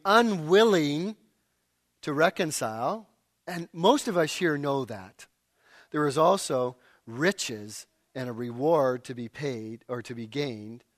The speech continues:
from going through reconciliation. I'll list these very quickly 'cause I want to spend a little bit of time. Reconcile to each other. This is the astounding thing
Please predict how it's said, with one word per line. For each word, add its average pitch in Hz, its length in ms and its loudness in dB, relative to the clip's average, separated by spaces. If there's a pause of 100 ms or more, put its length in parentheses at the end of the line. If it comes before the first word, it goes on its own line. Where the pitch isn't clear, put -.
(460)
from 127 180 -12
going 131 300 -8
through 226 300 -12
reconciliation. 110 960 -14 (360)
I'll 196 160 6
list 196 240 2
these 151 180 0
very 151 300 2
quickly 135 400 -4
'cause 139 160 -2
I 143 40 0
want 147 240 -2
to 160 80 -12
spend 143 280 -4
a 131 40 0
little 135 220 -2
bit 135 40 -6
of - 40 -12
time. 131 320 -8
Reconcile 160 720 0
to 147 160 -8
each 131 380 -10
other. 104 320 -12 (880)
This 185 180 0
is 185 60 -10
the 160 180 -2
astounding 175 840 2
thing 156 320 -4